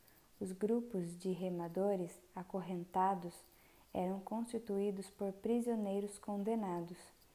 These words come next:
Havia um soldado miserável para cada um deles, guardado até a libertação. Era um trabalho exaustivo, feito somente por condenados. João Valjean recebeu grilhões nos pés,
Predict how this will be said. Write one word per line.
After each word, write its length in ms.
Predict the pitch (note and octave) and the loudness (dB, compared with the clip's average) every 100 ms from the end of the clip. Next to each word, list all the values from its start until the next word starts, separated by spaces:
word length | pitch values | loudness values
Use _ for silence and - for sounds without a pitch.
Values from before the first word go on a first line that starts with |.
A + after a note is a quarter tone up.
| - - - - G#3 | -20 -20 -20 -8 -4
Havia 400 | F#3+ A3 A#3+ A#3+ | 0 2 2 2
um 160 | A3+ | -2
soldado 640 | - G#3 F#3+ F#3+ G3 G3 F#3 | -2 -2 0 2 2 2 0
miserável 840 | F#3+ A3 A3 G#3 F#3+ G3 F#3+ F#3 | 0 0 2 2 4 2 2 -2
para 280 | G3 F#3+ F#3 | 0 -2 -2
cada 380 | F#3 G3+ G3+ G3 | 0 0 0 -2
um 120 | G3+ | -2
deles, 380 | F3+ E3 E3+ E3 - - - - - - | 0 0 -2 -8 -16 -20 -20 -20 -20 0
guardado 720 | G3 F#3+ F#3 F#3+ G3 G3+ G3+ | 4 4 4 4 4 2 0
até 440 | G3 G3 - A3 A3+ | -2 -2 -2 0 2
a 20 | |
libertação. 840 | A3+ G#3 G#3+ G#3 G#3+ - F3+ E3 - - - - - - - | 2 2 -2 -2 -8 -4 -4 -4 -10 -20 -20 -20 -20 -16 -2
Era 160 | G3 G#3 | 0 0
um 80 | |
trabalho 480 | G3+ G3 F#3 F#3 G3 | 0 2 4 4 4
exaustivo, 840 | F#3 F#3+ G3 F#3+ - G3 F3+ F3+ F3+ - - - - | 2 2 -2 -4 -2 0 2 -2 -10 -14 -20 -20 -6
feito 340 | - F#3+ F#3+ | -2 0 -2
somente 540 | F#3 G3 F#3+ G3+ A3+ - | -4 -2 0 -2 -4 -4
por 180 | G#3+ G#3 | -4 -2
condenados. 920 | G#3 G#3 G#3+ G#3 E3+ E3 F3 - - - - - - - - | -2 -2 -2 -2 -2 -4 -6 -12 -18 -20 -20 -20 -20 -20 -2
João 240 | F#3+ G#3 | 2 2
Valjean 520 | F#3+ F3+ F3 F#3 F#3+ | 2 2 2 0 0
recebeu 600 | F#3 F#3 - G3 F#3 G3 | -2 -4 -2 -2 2 2
grilhões 580 | F#3+ G#3+ G#3+ G3 G3 G3 | 2 2 4 2 2 0
nos 200 | G3+ G3+ | -4 -6
pés, 440 | - F3+ F3 - | -4 -2 -2 -6